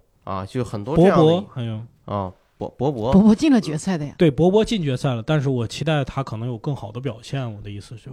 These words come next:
Speaker 1: 我
Speaker 2: 我就在想，
Speaker 1: 挺喜欢
Speaker 2: 如果他不讲这个，讲他之前的那些东西，会不会有更好的表现？我在想这个事情。
Speaker 1: 嗯，那个其-，他的段子其实我个人我觉得很好，那场现场也不错，但是他是第一个上场，然后在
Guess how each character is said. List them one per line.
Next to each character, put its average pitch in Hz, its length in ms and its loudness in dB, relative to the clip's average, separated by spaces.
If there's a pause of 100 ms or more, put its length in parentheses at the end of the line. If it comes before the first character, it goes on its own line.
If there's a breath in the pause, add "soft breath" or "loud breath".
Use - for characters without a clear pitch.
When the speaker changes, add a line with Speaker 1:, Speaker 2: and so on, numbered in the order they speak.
Speaker 1:
我 131 180 -6
Speaker 2:
我 139 60 2
就 151 100 0
在 220 120 6
想， - 0 -
Speaker 1:
挺 - 20 4
喜 175 100 2
欢 143 100 4
Speaker 2:
如 196 220 6
果 214 120 4
他 185 160 -2
不 233 160 2
讲 117 280 -4
这 143 180 -4
个， 120 180 -8 (400 soft breath)
讲 117 480 -2
他 156 140 2
之 175 180 0
前 135 240 -2
的 143 80 -2
那 151 160 2
些 127 140 -4
东 131 160 -4
西， 120 100 -4
会 151 160 -2
不 127 120 -4
会 131 100 0
有 113 160 -2
更 131 180 -8
好 101 160 -12
的 107 80 -18
表 110 200 -12
现？ - 180 -18 (100)
我 117 80 -12
在 - 80 -2
想 104 200 -4
这 104 60 -8
个 107 80 -4
事 123 40 -4
情。 120 40 -6
Speaker 1:
嗯， - 20 -4
那 180 160 0
个 131 80 -2
其-， - 200 -12
他 185 160 -2
的 214 80 -2
段 208 160 -2
子 135 80 -4
其 - 80 -12
实 151 120 -4
我 120 100 -4
个 156 260 -6
人 113 160 -4
我 107 140 -6
觉 101 140 -10
得 117 80 -6
很 127 260 -6
好， 95 140 -6
那 135 100 -4
场 131 100 0
现 165 160 -6
场 113 160 -8
也 117 120 -10
不 101 120 -18
错， 117 240 -10
但 131 120 -6
是 117 80 -6
他 120 160 -8
是 120 80 -8
第 131 180 -6
一 131 60 -4
个 123 100 -6
上 127 180 -4
场， - 200 -12 (560 loud breath)
然 107 180 -6
后 110 320 -6
在 107 320 -6